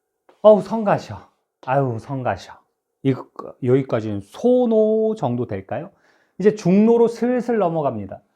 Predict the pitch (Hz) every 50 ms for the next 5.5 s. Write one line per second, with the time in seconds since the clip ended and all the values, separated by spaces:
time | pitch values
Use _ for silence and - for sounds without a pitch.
0 | _ _ _ _ _ _ _ _ _ - _ - 147 - - - - 151 120 104
1 | 101 113 - _ _ _ _ _ _ 123 110 123 117 113 117 - _ _ _ _
2 | _ _ _ _ _ _ _ _ _ 123 120 110 98 - - _ - 113 107 -
3 | - 117 104 113 120 143 - - 139 135 113 104 - 110 - - - 107 110 110
4 | 104 98 95 95 _ _ _ _ _ _ _ _ 117 - _ - 233 254 247 196
5 | 135 131 127 _ - 120 - 113 101